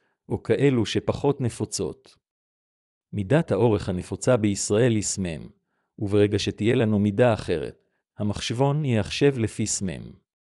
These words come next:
חישוב מדויק. למרות שניתן לבצע קירובים שונים למידות הללו, היתרון שיש לכם בשימוש במחשבון הוא העובדה שהחישוב נעשה בצורה מדויקת ללא כל סטייה.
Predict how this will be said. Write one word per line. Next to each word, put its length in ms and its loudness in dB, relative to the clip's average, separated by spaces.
חישוב 520 0
מדויק. 640 0
למרות 380 0
שניתן 420 0
לבצע 440 4
קירובים 520 0
שונים 400 0
למידות 420 0
הללו, 440 0
היתרון 440 0
שיש 380 0
לכם 300 -2
בשימוש 480 -2
במחשבון 760 0
הוא 160 4
העובדה 480 4
שהחישוב 600 -2
נעשה 400 2
בצורה 420 0
מדויקת 720 0
ללא 320 4
כל 200 2
סטייה. 440 -6